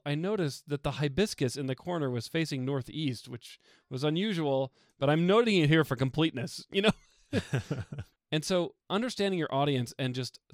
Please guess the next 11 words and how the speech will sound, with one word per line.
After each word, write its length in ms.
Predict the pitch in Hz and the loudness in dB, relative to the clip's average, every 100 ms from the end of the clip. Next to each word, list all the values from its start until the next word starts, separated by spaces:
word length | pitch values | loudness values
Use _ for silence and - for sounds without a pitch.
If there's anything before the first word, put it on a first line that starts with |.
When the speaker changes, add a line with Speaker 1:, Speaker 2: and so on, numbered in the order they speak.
| _ | _
Speaker 1:
throwing 360 | 147 151 180 175 | -2 2 2 2
away 300 | 139 139 135 | 2 2 2
information 640 | 127 131 123 120 151 147 | -2 -4 -4 -4 -6 -6
that 160 | 127 - | -6 -2
they 100 | 127 | -2
don't 180 | 127 113 | -2 -4
care 220 | 120 123 | -4 -2
about 320 | 147 160 180 _ - | -2 -4 -6 _ -6
is 180 | 120 113 | -6 -6
really, 480 | 120 127 147 139 127 | -10 -2 2 4 2
really 460 | 123 120 110 110 | 0 -2 -2 -6